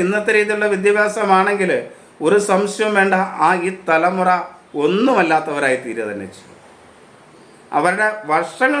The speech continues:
നഷ്ടപ്പെടും. അവരെന്തെങ്കിലുമൊക്കെ ആവുമായിരിക്കും കുറേയൊക്കെ, പക്ഷെ വർഷങ്ങൾ തന്നെ നഷ്ടപ്പെടും. കാർഷിക മേഖലയിൽ എത്ര ഉയരം വരെ എത്താൻ പറ്റും? കാർഷിക മേഖലയിലെ നേട്ടങ്ങൾ എന്താണ്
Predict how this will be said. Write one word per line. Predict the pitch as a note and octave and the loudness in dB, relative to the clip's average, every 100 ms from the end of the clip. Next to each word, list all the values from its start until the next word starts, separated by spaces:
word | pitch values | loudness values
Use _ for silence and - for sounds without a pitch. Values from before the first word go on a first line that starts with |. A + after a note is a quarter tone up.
| B3+ | 0
നഷ്ടപ്പെടും. | - F3+ C#3 A#2+ A2 | -2 -4 -2 -2 -2
അവരെന്തെങ്കിലുമൊക്കെ | D3+ B3+ C#4 C#4 C4 B3 | 0 -2 -2 -4 -2 0
ആവുമായിരിക്കും | A#3 A#3 G#3+ F#3 | 2 2 0 -2
കുറേയൊക്കെ, | D3+ C#3+ C#3 G#2 - - - - | -2 -2 -4 -8 -12 -20 -16 -4
പക്ഷെ | F#3 G3 D#3+ | -2 0 0
വർഷങ്ങൾ | E3 E3 A#3+ B3+ B3 | 0 0 -2 0 0
തന്നെ | G3+ E3+ | 0 0
നഷ്ടപ്പെടും. | C#3 - A2+ A2 - - - - - | -4 -8 -12 -16 -20 -20 -20 -20 -4
കാർഷിക | F#3 A3+ - C#4 C4 A#3+ | -2 -2 -4 -2 0 0
മേഖലയിൽ | G3 F#3+ F#3+ E3+ D#3 | 0 0 0 0 -2
എത്ര | - - A3+ | -4 0 2
ഉയരം | E3+ E3 E3 | 4 2 0
വരെ | D#3 C#3 | -2 -4
എത്താൻ | C#3 B2 | -4 -6
പറ്റും? | A#2 - - - - - - | -8 -12 -18 -20 -20 -20 -2
കാർഷിക | E3+ G3+ - B3+ A#3+ | -2 -2 -6 -4 -2
മേഖലയിലെ | G3 F#3+ F#3+ F#3+ F#3 E3+ | 0 0 0 0 0 2
നേട്ടങ്ങൾ | D#3 D#3+ G3 F3+ D3 | 2 2 0 0 0
എന്താണ് | C#3 B2 | 0 -2